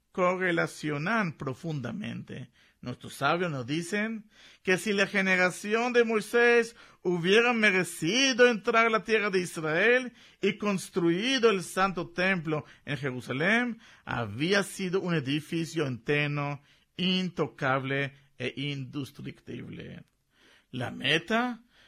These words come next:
de una morada para Dios en este mundo habría sido complementada y realizada perfectamente,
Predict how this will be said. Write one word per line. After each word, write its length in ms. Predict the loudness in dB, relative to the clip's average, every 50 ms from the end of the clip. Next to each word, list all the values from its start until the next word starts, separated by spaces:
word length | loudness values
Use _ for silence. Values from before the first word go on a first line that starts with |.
| _ _ _
de 100 | -2 0
una 280 | 0 2 4 6 4
morada 680 | 4 4 2 2 2 2 4 4 4 4 4 2 -2 0
para 260 | -2 0 2 2 0
Dios 800 | 0 0 0 2 2 4 4 2 2 2 0 -2 -4 -8 -14 -20 -20 -20 _ _ _
en 140 | -6 -4 -4
este 260 | -4 -6 -8 -10 -8
mundo 600 | -4 -4 -2 -2 0 2 2 2 2 0 -4 -6 -10 _ -20 -20 _ _ _
habría 640 | -2 -2 -2 -4 -2 2 2 2 4 4 4 4 2
sido 300 | 0 -2 -2 -2 -2 -2
complementada 1120 | -2 -4 -2 -2 -2 -2 -2 -2 -4 -2 0 4 4 4 4 4 4 4 4 2 0 -2 -8 -18 _ _ _
y 180 | 0 2 2 2
realizada 880 | 2 0 0 0 0 -2 -2 0 2 2 4 4 4 2 2 0 -2 -6 -12 -20 _ _ _
perfectamente, 1120 | _ -8 -8 -6 -4 -6 -6 -6 -6 -8 -6 -4 -4 -4 -4 -6 -8 -8 -10 -10 -10 -12